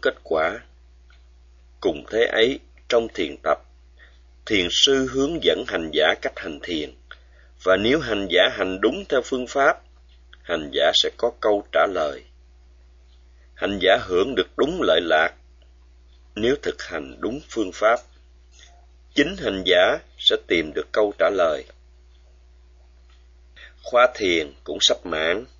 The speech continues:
nhưng sư cả nghe một số các hành giả vẫn còn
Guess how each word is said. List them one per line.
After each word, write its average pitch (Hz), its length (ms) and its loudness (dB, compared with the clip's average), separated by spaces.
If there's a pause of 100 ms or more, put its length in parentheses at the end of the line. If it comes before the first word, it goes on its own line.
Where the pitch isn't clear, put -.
(1000)
nhưng 127 200 2
sư 131 200 6 (120)
cả 95 280 4
nghe 120 400 4 (120)
một 80 200 -6
số 123 540 4
các 127 160 2
hành 80 280 -8
giả 80 400 0 (960)
vẫn 95 300 2
còn 82 360 2